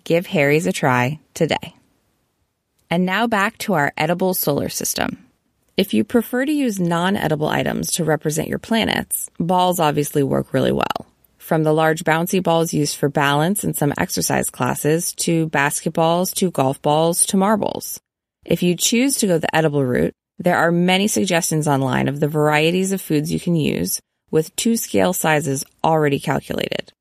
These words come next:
I am a big fan of not reproducing hard work that someone has already done, although it's always good to check a few of the relative sizes to make sure that they were calculated correctly. My planetary edibles of choice are usually fruits,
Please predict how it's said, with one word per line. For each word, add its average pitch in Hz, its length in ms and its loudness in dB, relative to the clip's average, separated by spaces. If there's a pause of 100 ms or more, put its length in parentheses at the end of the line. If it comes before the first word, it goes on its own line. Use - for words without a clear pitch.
(420)
I 202 140 2
am 226 120 2
a 220 60 2
big 190 240 0
fan 160 340 2
of 156 200 -2
not 156 240 2
reproducing 160 580 0
hard 160 300 0
work 185 260 -2
that - 140 -6
someone 143 240 0
has 143 120 -2
already 131 220 0
done, 160 500 -2 (400)
although 170 240 2
it's 175 140 0
always 226 260 2
good 190 200 0
to 156 100 0
check - 400 -2
a 190 40 -2
few 165 240 0
of 156 120 0
the 156 100 2
relative 139 400 0
sizes 147 540 0
to 175 120 -2
make 151 160 2
sure 156 280 2
that 165 140 -6
they 151 100 2
were 139 100 -2
calculated 147 640 -2
correctly. - 580 -6 (360)
My 190 120 0
planetary 240 640 0
edibles 175 380 0
of 160 120 -4
choice 180 540 -2
are 185 100 2
usually 185 460 2
fruits, - 580 -6